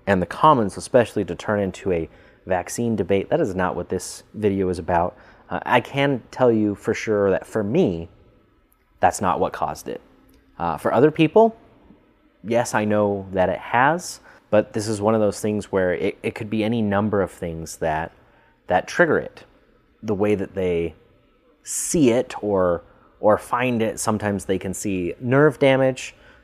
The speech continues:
uh, so M R Is of your spine. Uh, I had a total of about six different M R Is of my brain and spine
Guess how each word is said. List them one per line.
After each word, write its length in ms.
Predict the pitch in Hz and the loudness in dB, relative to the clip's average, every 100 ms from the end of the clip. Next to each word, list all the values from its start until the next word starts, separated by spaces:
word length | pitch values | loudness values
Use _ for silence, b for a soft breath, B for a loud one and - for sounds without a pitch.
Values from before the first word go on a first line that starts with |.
| - | -8
uh, 240 | 87 82 | -4 -4
so 140 | - - | -2 -2
M 200 | 107 120 | 0 4
R 260 | 113 110 | 4 4
Is 120 | 104 | 2
of 80 | 95 | -2
your 100 | 87 | -6
spine. 640 | - - 101 101 101 104 104 _ b b b - | -8 -2 0 0 0 -4 -8 _ b b b -10
Uh, 180 | 85 78 | -6 -2
I 40 | |
had 180 | 85 107 | 0 -2
a 40 | 95 | -4
total 340 | - 117 113 | 0 2 2
of 80 | 101 | 2
about 320 | 95 87 - | 2 0 0
six 580 | - - 110 - - - 76 | -8 -2 -2 -4 -12 -12 -12
different 380 | 92 104 - 107 | -6 -4 -2 -4
M 180 | - 101 | -4 -4
R 380 | 101 98 95 95 | 0 0 0 -2
Is 320 | 95 - - - | -4 -8 -14 -8
of 360 | 92 92 82 - | -2 -2 -2 -8
my 160 | 85 | -6
brain 460 | 80 101 104 107 104 | -4 0 2 2 0
and 140 | 85 | -4
spine 640 | 80 - 101 98 101 101 | -6 0 2 2 0 -2